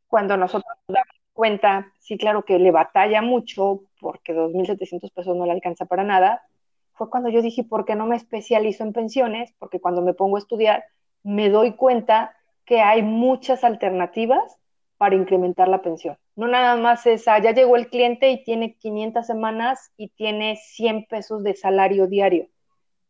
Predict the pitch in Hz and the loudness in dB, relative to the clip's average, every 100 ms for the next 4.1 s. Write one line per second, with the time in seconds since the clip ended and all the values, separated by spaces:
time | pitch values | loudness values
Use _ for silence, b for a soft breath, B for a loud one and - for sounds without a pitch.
0 | _ 190 185 180 185 190 208 247 233 214 | _ 2 2 2 -2 -4 -2 -2 -2 0
1 | 202 196 208 196 180 180 226 233 185 185 | 0 -2 -6 -2 -2 2 0 0 -4 -4
2 | 185 202 208 196 180 185 185 185 196 185 | -4 -4 -8 -8 -4 0 0 -2 -2 -2
3 | 185 - 254 285 269 196 175 185 185 208 | -2 -6 -4 0 0 0 -2 -6 -4 -4
4 | 349 | -8